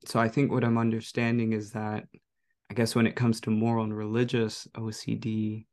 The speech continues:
obsessions, that it's beyond sort of the normal consideration, right? It's sort of dialed up a lot more than,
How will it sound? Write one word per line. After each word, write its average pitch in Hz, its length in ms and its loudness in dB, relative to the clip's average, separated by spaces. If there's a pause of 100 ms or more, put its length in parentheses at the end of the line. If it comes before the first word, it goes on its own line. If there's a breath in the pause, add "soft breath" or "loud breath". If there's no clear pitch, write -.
(180)
obsessions, 110 880 0
that 107 240 -2 (680 soft breath)
it's 113 240 0
beyond 117 880 6 (160)
sort 110 280 -2
of 107 260 -4
the 117 100 0
normal 110 680 2
consideration, - 800 -4
right? 110 200 -2
It's - 200 -8
sort 110 140 0
of 107 180 -6
dialed 110 420 2
up 110 260 -2 (840 soft breath)
a 117 80 2
lot 117 400 6
more 113 460 4
than, 107 560 -4